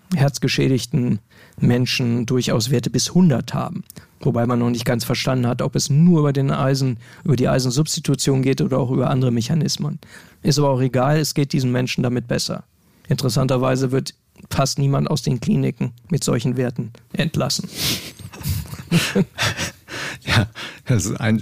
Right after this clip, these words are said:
Speaker 2: eins der ungeklärten Rätsel, ne? <laughs> Und okay, also das bedeutet, dass ja schon auch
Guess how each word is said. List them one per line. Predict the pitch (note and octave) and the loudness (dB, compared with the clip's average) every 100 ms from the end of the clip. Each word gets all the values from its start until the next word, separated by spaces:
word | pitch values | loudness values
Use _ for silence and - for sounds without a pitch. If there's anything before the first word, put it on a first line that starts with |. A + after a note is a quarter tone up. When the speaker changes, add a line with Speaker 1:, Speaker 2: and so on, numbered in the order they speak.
| - | 0
Speaker 2:
eins | A#2 G#2+ | 0 2
der | G#2+ | 0
ungeklärten | - G#2 F#2 A2+ G#2 G#2+ | 2 0 2 2 2 2
Rätsel, | G2 G#2+ - G#2 - | 2 2 2 0 2
ne? | A#2+ D3 D3+ C3 - - - A#2+ A#2 - - - - | 2 2 2 0 -6 -6 -2 0 -2 -6 -16 -20 -8
<laughs> | |
Und | E3+ G2+ G2 G2 F#2+ - - | -2 2 2 0 -4 -10 -2
okay, | A#2+ - G#2+ F#2+ - - - - | 0 2 0 0 -6 -8 -8 0
also | A2 G#2+ A2 | 2 4 2
das | A2 - | 2 0
bedeutet, | A2 G#2+ A#2 C3+ G#2+ - - _ _ - | 2 4 4 2 0 -2 -6 _ _ -2
dass | G#2+ G2+ - | 0 2 2
ja | G#2 G2 | 2 2
schon | - - A#2+ C3 C#3 C3+ | 0 -2 0 2 4 2
auch | - - G#2+ A#2+ - - | 0 0 2 2 -2 -8